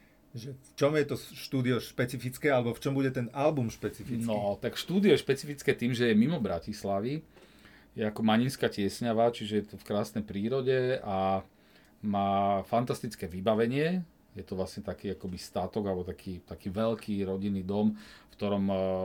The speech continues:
Speaker 2: kapela aj býva, v ktorom sa v kapele aj stravuje
Speaker 1: Mhm.
Speaker 2: a v ktorom nahrávaš, čiže všetko riešiš akoby v teplákoch a v papučkách. A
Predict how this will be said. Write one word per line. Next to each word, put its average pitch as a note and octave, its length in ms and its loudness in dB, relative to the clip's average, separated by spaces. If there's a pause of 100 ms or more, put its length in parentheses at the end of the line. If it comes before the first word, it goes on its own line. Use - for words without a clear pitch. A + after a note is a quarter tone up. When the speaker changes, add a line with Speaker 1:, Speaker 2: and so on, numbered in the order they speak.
(640)
Speaker 2:
kapela G2+ 400 -4
aj F2 80 -8
býva, B2 400 2 (100)
v A2+ 120 -6
ktorom F2+ 260 -10 (140)
sa - 180 -14
v - 80 -20
kapele F2 320 -8
aj D#2+ 80 -12
stravuje G#2+ 560 0 (180)
Speaker 1:
Mhm. G2+ 380 -4
Speaker 2:
a G2+ 160 -4
v F#2 100 -8
ktorom F#2 240 -4
nahrávaš, G#2+ 460 2
čiže G#2 120 -6 (120)
všetko - 180 -8
riešiš G2+ 380 0
akoby F#2+ 400 -4
v G2 240 -6
teplákoch G#2+ 560 -2
a F#2 80 -4
v - 80 -12
papučkách. A#2+ 680 0 (1040)
A G#2 140 0